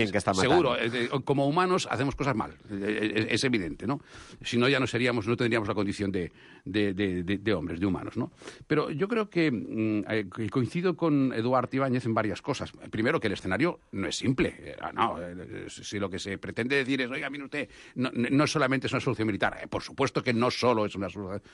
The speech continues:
Speaker 2: eh, no es una solución, eh, eh, militar. ¿Que hay que, hay que contemplar una perspectiva global? Por supuesto que hay que contemplar una perspectiva global. ¿Que hay que hablar también en última instancia de ideologías? Pues a lo mejor también. Pero yo tengo una cosa muy clara.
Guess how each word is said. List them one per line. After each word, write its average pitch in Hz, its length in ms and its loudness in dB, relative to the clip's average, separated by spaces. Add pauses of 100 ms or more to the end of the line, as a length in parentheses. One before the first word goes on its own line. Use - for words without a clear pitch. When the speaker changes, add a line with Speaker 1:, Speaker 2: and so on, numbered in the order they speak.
(180)
Speaker 2:
eh, 131 60 0
no 123 100 4
es 110 100 0
una 113 100 2
solución, 101 540 0
eh, 98 300 0
eh, 90 40 -2
militar. 90 440 0 (440)
¿Que 131 200 6
hay 127 80 4
que, 175 100 4
hay 147 80 4
que 156 160 -2
contemplar 143 460 2
una 135 160 4
perspectiva 131 480 -2
global? 156 280 2
Por 185 140 -4
supuesto 180 420 -2
que 117 80 0
hay 113 60 2
que 110 80 0
contemplar 107 460 0
una 107 160 0
perspectiva 101 440 -6
global. 92 300 -4 (460)
¿Que 147 100 4
hay 180 100 4
que 190 140 0
hablar 170 340 2
también 151 300 4
en 147 100 4
última 147 200 0
instancia 139 420 0
de 131 120 2
ideologías? 123 540 2
Pues 110 220 -6
a 117 100 0
lo 117 80 4
mejor 143 320 -2
también. 95 300 0 (480)
Pero 104 140 2
yo 135 100 4
tengo 156 140 4
una 156 120 4
cosa 135 180 0
muy 113 120 2
clara. - 320 -8